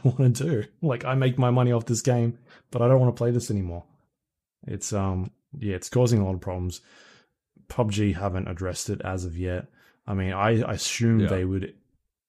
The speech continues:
Speaker 1: try and get rid of this immediately. Like, just pull the update, roll back. Um, but whoever's making these decisions doesn't know what they're doing, it, it seems like. Um, like, how this was not,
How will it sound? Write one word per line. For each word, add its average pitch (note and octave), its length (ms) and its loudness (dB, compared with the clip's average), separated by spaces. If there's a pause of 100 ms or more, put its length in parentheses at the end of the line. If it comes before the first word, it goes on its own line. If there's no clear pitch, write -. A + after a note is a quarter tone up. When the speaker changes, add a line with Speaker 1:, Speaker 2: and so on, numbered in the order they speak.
(360)
Speaker 1:
try D#3 220 2
and G#2+ 80 2
get A2 160 -2
rid G#2+ 140 0
of G2 80 0
this G2 180 -4
immediately. F#2 480 -2
Like, G2 260 -6
just - 220 -6
pull C#3 180 2
the A2+ 80 -2
update, G2+ 420 -4 (360)
roll B2 160 0
back. A2 480 -6 (840)
Um, F#2+ 500 -4
but G#2+ 100 -4
whoever's A#2 340 2
making G2+ 300 2
these F#2 180 0
decisions F#2 480 -4
doesn't G2+ 320 -2
know F#2 80 -8
what F#2+ 100 -10
they're F#2 120 -8
doing, F#2 320 -6
it, - 100 -10 (200)
it - 60 -16
seems G2+ 360 -2
like. F2+ 360 -10 (680)
Um, F2+ 540 -6
like, G#2 200 -6
how A2+ 320 0
this A2 320 0
was G2 420 -2
not, G2+ 320 -2